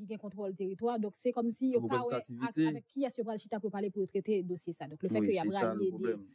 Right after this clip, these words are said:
Speaker 1: des groupes, des mondes derrière eux, donc, euh, il y a pas plus poids par rapport avec, euh, et nous-mêmes.
Speaker 2: Bon, déjà, dans Jean, travail a commencé, il a montré que bon problème de,
Speaker 1: D'autorité.
Speaker 2: un problème de l'État,
Speaker 1: Mhm.
Speaker 2: d'autorité.
Speaker 1: Mhm.
Speaker 2: Parce que c'est, moun yo prend initiative pour faire.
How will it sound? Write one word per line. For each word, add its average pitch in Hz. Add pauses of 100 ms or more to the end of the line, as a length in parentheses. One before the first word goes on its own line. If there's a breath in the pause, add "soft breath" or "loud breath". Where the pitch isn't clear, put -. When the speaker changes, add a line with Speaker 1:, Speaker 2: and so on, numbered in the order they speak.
(120)
Speaker 1:
des 180
groupes, 226 (260 soft breath)
des 196
mondes 220
derrière 202
eux, 285
donc, 190
euh, 185
il 180
y 196
a 202
pas 269
plus 269
poids 339
par 220
rapport 220
avec, 233
euh, 214
et 214
nous-mêmes. 233
Speaker 2:
Bon, 123
déjà, 214
dans 226
Jean, 214
travail 226
a 139
commencé, 127
il 160
a 165
montré 135
que 139
bon 120
problème 120
de, 113 (340)
Speaker 1:
D'autorité. 196
Speaker 2:
un 233
problème 151
de -
l'État, 131
Speaker 1:
Mhm. 107
Speaker 2:
d'autorité. 131
Speaker 1:
Mhm. 104 (480)
Speaker 2:
Parce 107
que 127
c'est, 127
moun 131
yo 143
prend 143
initiative 127
pour 113
faire. 151